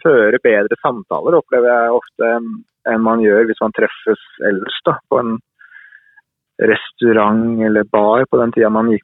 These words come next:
på det, eh, eller hjemme hos folk, for at, eh, da er det mobil, det er ditt og datt, og det er, eh, et eller annet man skal følge med på, så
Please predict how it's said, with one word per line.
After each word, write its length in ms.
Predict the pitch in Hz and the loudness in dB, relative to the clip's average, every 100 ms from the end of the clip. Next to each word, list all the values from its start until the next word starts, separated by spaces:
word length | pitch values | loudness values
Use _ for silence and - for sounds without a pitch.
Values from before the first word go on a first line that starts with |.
| - | 0
på 80 | 113 | 2
det, 120 | 123 | 2
eh, 1400 | - 135 127 123 117 113 113 113 110 110 110 110 110 - - - | 0 0 0 0 0 0 0 0 -2 -2 -2 -4 -6 -8 -12 -6
eller 120 | 117 120 | 0 0
hjemme 200 | 113 101 | 0 -2
hos 100 | - | -4
folk, 160 | 123 - - | -6 -4 0
for 120 | 127 | 0
at, 200 | - 117 | 2 2
eh, 240 | 113 110 107 | 2 2 0
da 140 | 92 85 71 | 0 0 0
er 120 | 76 | -4
det 120 | 85 | -8
mobil, 360 | - 104 107 104 | -8 -4 -2 0
det 100 | 92 92 | 0 -2
er 120 | - | -2
ditt 240 | - - - | -8 -8 -4
og 40 | |
datt, 160 | 80 _ - | -4 _ -10
og 80 | - | -4
det 80 | 98 | -2
er, 240 | 95 - 52 | -2 -2 -2
eh, 240 | 57 55 | -4 -4
et 80 | - | -4
eller 160 | - | -6
annet 120 | 92 82 | -4 -8
man 100 | - | -10
skal 160 | - | -6
følge 200 | 110 92 - | -6 -6 -8
med 80 | - | -8
på, 100 | 104 - | -10 -6
så 200 | 58 - | -4 -6